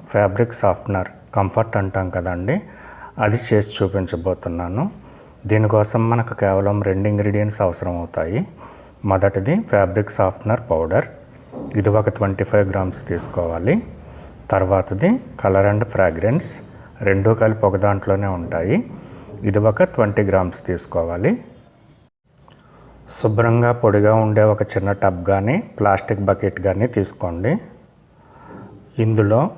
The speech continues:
ఒక లీటర్ వాటర్ తీసుకోవాలి. కొలత కోసం నేను Kinley వాటర్ బాటిల్ వాడుతున్నాను. ఈ వాటర్ కూడా మంచి వాటర్ తీసుకోవాలి. ఇక్కడ నేను వాటర్ ప్లాంట్ నుంచి తెచ్చిన ఆర్ఓ వాటర్ ఉపయోగిస్తున్నాను. పైపు, ట్యాప్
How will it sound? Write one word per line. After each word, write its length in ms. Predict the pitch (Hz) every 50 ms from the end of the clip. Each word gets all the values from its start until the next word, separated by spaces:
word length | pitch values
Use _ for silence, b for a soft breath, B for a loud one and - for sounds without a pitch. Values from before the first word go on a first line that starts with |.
| - - 113
ఒక 100 | 101 - 101 98
లీటర్ 300 | 104 107 101 110 127 131 117
వాటర్ 300 | 107 101 98 - 107 92 - -
తీసుకోవాలి. 680 | 98 90 - - - - 98 90 87 87 85 90 113 160 220 247 - B B B B B B B B -
కొలత 260 | 110 104 101 - 117 -
కోసం 280 | - 123 120 120 - 123 120 117
నేను 160 | 113 113 110 107 -
Kinley 260 | 107 101 101 107 113 113 113
వాటర్ 260 | 107 104 98 - 95 92
బాటిల్ 280 | 98 95 92 - 101 98 95 98
వాడుతున్నాను. 680 | 92 90 85 - - 90 90 90 87 87 95 110 147 208 240 - - B B B B B B B B 117 107
ఈ 20 | 107 101
వాటర్ 320 | 101 101 104 101 - 123 120 123
కూడా 200 | 110 101 98 110 135 127 110
మంచి 240 | 104 101 98 - 113 117
వాటర్ 260 | 117 117 117 123 107 - -
తీసుకోవాలి. 680 | 98 90 - - - 98 92 87 87 85 87 101 139 196 247 - - B B B B B B 113 107
ఇక్కడ 200 | - - 107 107 107 107
నేను 180 | 104 104 101 104 101 98
వాటర్ 280 | 95 98 92 98 104 -
ప్లాంట్ 300 | - 117 113 113 113 113 -
నుంచి 160 | 113 107 110 101 104
తెచ్చిన 260 | 104 101 - - 104 95 98 95
ఆర్ఓ 220 | 95 98 107 107 110 107
వాటర్ 280 | 104 101 101 - 101 98 90
ఉపయోగిస్తున్నాను. 920 | - 95 90 87 85 85 82 - - - 85 82 85 85 85 87 101 143 190 226 - B B B B B B B B B B -
పైపు, 300 | 104 104 107 101 - - 123 123 123 -
ట్యాప్ 260 | 107 101 98 - -